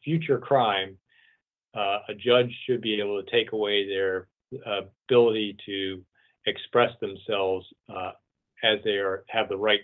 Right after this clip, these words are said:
to under the Constitution. I don't think anyone would think that a preemptory sort of judgment like that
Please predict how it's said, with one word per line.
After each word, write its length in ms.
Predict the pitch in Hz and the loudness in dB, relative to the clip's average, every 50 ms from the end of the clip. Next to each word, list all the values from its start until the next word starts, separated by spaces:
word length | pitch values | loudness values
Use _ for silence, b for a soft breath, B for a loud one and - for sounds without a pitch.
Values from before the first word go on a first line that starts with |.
| _ - | _ -10
to 120 | - 104 | -8 -6
under 240 | 98 98 95 92 92 | -6 -6 -6 -8 -8
the 100 | 92 98 | -10 -10
Constitution. 800 | 95 - 104 98 95 92 - 92 90 - 107 98 95 - - 85 - _ _ _ _ _ _ b b b b b b b b b b _ _ _ _ | -6 -4 -4 -4 -4 -4 -8 -12 -8 -6 -6 -6 -6 -8 -12 -14 -18 _ _ _ _ _ _ b b b b b b b b b b _ _ _ _
I 100 | - 127 | 2 4
don't 240 | 143 156 135 - - | 4 4 2 0 0
think 220 | - 127 113 - - _ _ _ _ _ _ _ - | -4 -6 -6 -6 -12 _ _ _ _ _ _ _ 2
anyone 520 | 143 147 151 143 131 117 107 104 98 95 | 2 2 4 2 0 -2 -2 -4 -6 -6
would 160 | 95 95 90 - | -10 -14 -10 -8
think 260 | 113 101 95 92 - | -6 -6 -6 -8 -10
that 140 | 101 95 - _ | -12 -12 -12 _
a 60 | 104 | -18
preemptory 1120 | - - - 113 110 113 113 110 - - 113 107 - - 113 107 101 98 95 95 95 90 _ _ _ _ _ _ _ _ _ _ _ _ - | -18 -12 -6 -2 -2 -2 -2 -2 -8 -12 -14 -12 -10 -8 -6 -4 -2 -2 -2 -4 -6 -8 _ _ _ _ _ _ _ _ _ _ _ _ -6
sort 240 | - 123 110 110 101 | -2 0 0 0 0
of 120 | 95 98 | -2 -4
judgment 420 | - 113 110 107 104 101 101 98 104 | -2 0 0 0 -2 -4 -10 -10 -4
like 240 | 104 98 98 92 95 | -4 -4 -4 -2 -2
that 220 | 107 101 98 98 | 0 2 2 2